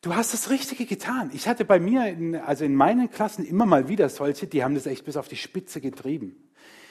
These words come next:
Boah, ich hatte manchmal echt so einen Hals auf die und hab gesagt, das, boah, und die schreiben auch noch gute Noten und der Lehrer merkt's nicht, ja, und ich wollte ja kein Kameradenschwein sein und die verpfeifen oder so, habe ich natürlich nicht gemacht. Boah, aber innerlich habe ich gesagt, das darf doch nicht wahr sein.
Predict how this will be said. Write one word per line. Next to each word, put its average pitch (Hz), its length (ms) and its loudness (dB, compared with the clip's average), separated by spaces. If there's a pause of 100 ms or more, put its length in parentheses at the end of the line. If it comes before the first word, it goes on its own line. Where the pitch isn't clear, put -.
(420)
Boah, 131 420 -2
ich 120 240 -6
hatte 139 140 -6
manchmal 139 320 -4
echt - 220 -10
so 143 120 -8
einen - 240 -6
Hals 160 360 2
auf 107 260 -10
die 117 180 -12
und 107 140 -12
hab 117 80 -16
gesagt, - 220 -18
das, - 160 -16 (720)
boah, 170 560 4 (160)
und 151 100 -6
die 180 80 -4
schreiben 233 300 0
auch 233 40 -2
noch 226 160 -2
gute 226 200 0
Noten 254 380 2
und 220 100 0
der 196 80 8
Lehrer 226 280 8
merkt's 214 400 2
nicht, 220 140 -2
ja, 156 140 4
und 170 140 4
ich - 120 -4
wollte 147 160 0
ja 156 60 4
kein 135 200 -4
Kameradenschwein 135 880 -2
sein 143 200 0
und 127 220 -4
die 120 60 -8
verpfeifen 165 520 -6
oder 156 140 -4
so, 143 120 0
habe 139 120 -4
ich 135 40 -6
natürlich 127 280 -6
nicht 170 180 -4
gemacht. 156 320 -4 (1000)
Boah, 135 120 2
aber 120 240 2
innerlich 196 380 -2
habe 175 80 -6
ich 165 80 -10
gesagt, 143 160 -12
das - 120 -10
darf - 120 -10
doch 185 80 -8
nicht - 180 -6
wahr 262 240 4
sein. 294 320 -2